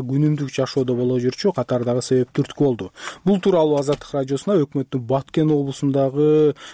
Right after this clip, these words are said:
өкүлүнүн басма сөз кызматы билдирди. Маалыматта айтылгандай, Баткен районунун Кыштуу тайыл аймагынын Сай айылы менен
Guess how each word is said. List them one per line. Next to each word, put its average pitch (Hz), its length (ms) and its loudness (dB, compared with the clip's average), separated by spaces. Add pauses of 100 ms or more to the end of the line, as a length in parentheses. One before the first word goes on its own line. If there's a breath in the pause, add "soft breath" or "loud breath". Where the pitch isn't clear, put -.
(100)
өкүлүнүн 160 500 2
басма 143 320 -2
сөз 139 240 -4
кызматы 120 380 -4
билдирди. 143 400 0
Маалыматта 147 560 2
айтылгандай, 143 480 0
Баткен 131 420 0
районунун 123 420 0
Кыштуу 143 440 0
тайыл 120 340 0
аймагынын 113 460 -2 (220 loud breath)
Сай 147 340 -2
айылы 120 260 -4
менен 208 300 2